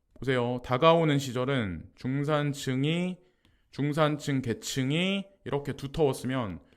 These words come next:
중산층이 넘나들 수 있는 이 빈자에서 이 상류, 상위 쪽으로 넘어갈 수 있는 브릿징 연결고리가 있다면 앞으로의 세상은 이게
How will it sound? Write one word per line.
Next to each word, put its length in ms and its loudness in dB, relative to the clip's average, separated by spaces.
중산층이 1040 -2
넘나들 640 2
수 160 -6
있는 340 -8
이 280 -4
빈자에서 1000 0
이 120 -12
상류, 380 -8
상위 520 -4
쪽으로 240 -4
넘어갈 360 0
수 140 -8
있는 380 -4
브릿징 440 -2
연결고리가 640 0
있다면 720 -6
앞으로의 600 -4
세상은 680 -4
이게 500 0